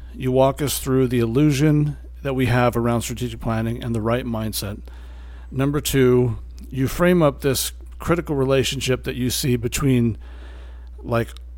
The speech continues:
strategic planning and the core problem and operations, like, where it fits. You put it in context, 'cause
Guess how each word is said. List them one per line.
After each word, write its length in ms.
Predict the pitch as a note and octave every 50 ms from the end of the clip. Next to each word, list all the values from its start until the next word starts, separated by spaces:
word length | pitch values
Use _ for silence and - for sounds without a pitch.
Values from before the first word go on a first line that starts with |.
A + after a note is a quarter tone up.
| - - - -
strategic 560 | - - B2 A2 - D3 D#3 C#3+ D3+ C#3 -
planning 580 | - C#3 C#3 C3 C3 C3+ C3 C3 B2+ C3 - -
and 220 | B2+ A#2 A2+ A2
the 80 | B2 -
core 320 | - - - D#3+ C#3+ B2+
problem 500 | - - C3 B2 B2 A#2+ B2 B2 B2 A#2+
and 100 | A#2 A2
operations, 720 | A2 A#2 A2+ - - A#2 A#2 A#2 A2 - C3 B2+ A#2+ -
like, 180 | B2+ A#2 A2 - -
where 240 | C3+ C3+ C#3 D3 C#3
it 140 | B2 A2+
fits. 400 | - - - C3 A#2 G#2+ - -
You 60 | C3+ -
put 160 | - C#3 B2
it 40 | A#2
in 140 | A#2 A#2+
context, 680 | - - C3+ A#2+ B2 A#2 - B2+ B2 A#2+ - - - -
'cause 220 | - C3+ A2 A2+